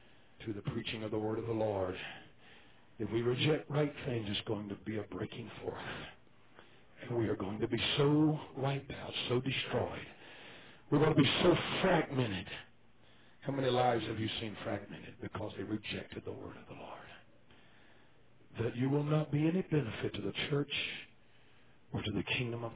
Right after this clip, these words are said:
God. You won't even be any benefit to your own self. You will not even be able to draw fire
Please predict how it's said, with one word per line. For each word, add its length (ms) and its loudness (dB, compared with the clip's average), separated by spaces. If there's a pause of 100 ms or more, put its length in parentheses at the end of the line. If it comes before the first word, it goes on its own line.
God. 520 -4
You 120 2
won't 140 -2
even 180 -4
be 120 -4
any 200 -8
benefit 460 -4
to 80 0
your 240 0
own 180 -4 (220)
self. 160 -2 (600)
You 140 6
will 160 4
not 300 2
even 280 6
be 260 4
able 420 2
to 100 2 (180)
draw 400 0 (460)
fire 200 -2